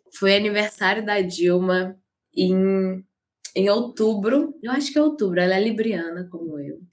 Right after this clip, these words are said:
Speaker 1: Como eu
Speaker 2: Acho
Speaker 1: também.
Speaker 2: que... Acho que foi em outubro, sim. Me corrija
Speaker 1: Deixa eu ver
Speaker 2: se eu
Speaker 1: aqui.
Speaker 2: tô, se eu tô errada.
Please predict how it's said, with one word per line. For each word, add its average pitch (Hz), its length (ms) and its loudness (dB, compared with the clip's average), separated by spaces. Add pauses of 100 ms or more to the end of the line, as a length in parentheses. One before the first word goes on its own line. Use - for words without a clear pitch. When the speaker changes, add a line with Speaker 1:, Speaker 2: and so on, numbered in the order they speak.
(140)
Speaker 1:
Como 190 220 4
eu 160 80 8
Speaker 2:
Acho 127 140 2
Speaker 1:
também. 101 200 -4
Speaker 2:
que... - 140 -10 (400)
Acho - 340 -2
que 359 140 2
foi 330 240 0
em 339 100 2
outubro, 311 440 2
sim. 180 540 -4 (120)
Me 190 240 -8
corrija 208 400 -2
Speaker 1:
Deixa - 80 0
eu - 60 -2
ver - 60 -6
Speaker 2:
se 226 60 -4
eu 214 40 -2
Speaker 1:
aqui. 82 100 -12
Speaker 2:
tô, 208 360 -8
se 202 140 -12
eu 196 100 -10
tô 214 100 -8
errada. 180 680 -6